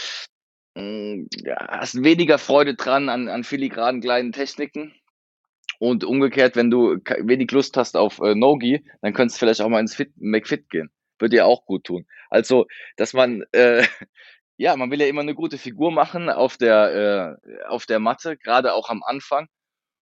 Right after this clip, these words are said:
Und, ähm, ich glaub, die Mischung macht's. Und am Anfang macht's eh keinen Riesenunterschied für dich.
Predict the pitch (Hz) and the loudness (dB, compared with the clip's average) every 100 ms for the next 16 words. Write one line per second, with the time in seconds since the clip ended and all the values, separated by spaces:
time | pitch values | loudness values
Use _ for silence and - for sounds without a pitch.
0 | _ 110 120 120 117 110 - - 101 113 | _ 0 2 2 0 -4 -8 -2 4 4
1 | 110 110 104 101 92 _ _ - - 120 | 4 0 -4 -6 -8 _ _ -14 -2 0
2 | 120 123 135 - 143 135 - - - _ | 0 -2 -2 -2 -4 -4 -6 -12 -20 _
3 | _ _ _ _ _ _ 117 113 110 107 | _ _ _ _ _ _ -2 0 0 -2
4 | 160 147 139 127 - - - 135 147 139 | -2 0 0 -4 -4 -4 0 0 0 -2
5 | 120 170 - 127 151 143 156 135 131 120 | -2 -4 -6 -6 -6 -6 -6 -4 -4 -2
6 | 156 - - | -2 -4 -14